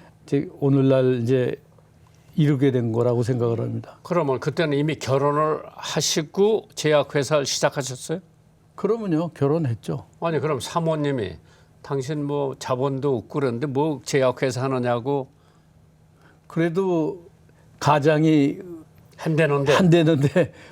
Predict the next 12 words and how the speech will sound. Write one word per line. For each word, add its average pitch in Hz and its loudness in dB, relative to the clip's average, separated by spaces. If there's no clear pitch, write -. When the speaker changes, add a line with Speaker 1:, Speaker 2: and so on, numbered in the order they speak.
Speaker 1:
<laughs> - -20
그 - -2
내가 147 4
가정을 156 4
책임지겠다는데 143 2
Speaker 2:
예. 160 0
Speaker 1:
그 - 2
말릴 151 4
이유 151 4
없죠, 120 0
뭐. 85 -6
Speaker 2:
어, 110 -6